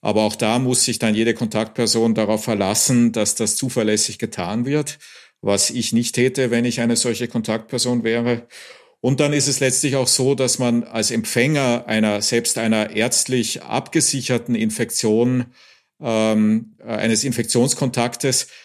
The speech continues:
ja damit auch nicht allzu viel anfangen kann, mangels genauerer Inf-, äh, Information darüber, wann das geschah, wie das geschah und wie hoch das Risiko ist, dass man sich, äh, da-, durch diesen Kontakt selbst infiziert haben könnte.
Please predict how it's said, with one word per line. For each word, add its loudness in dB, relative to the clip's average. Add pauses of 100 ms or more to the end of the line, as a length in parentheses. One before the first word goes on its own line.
(140)
ja 2
damit 2
auch 0
nicht 0
allzu -2
viel -2
anfangen 0
kann, -2 (360)
mangels 2
genauerer 4
Inf-, -4
äh, 0
Information 0
darüber, 2
wann 2
das 0
geschah, 0
wie 0
das 2
geschah 0
und 0
wie 2
hoch 0
das -2
Risiko 2
ist, 0
dass 0
man 2
sich, -2
äh, 0
da-, -6
durch 0
diesen 0
Kontakt 0
selbst 0
infiziert 0
haben 0
könnte. -2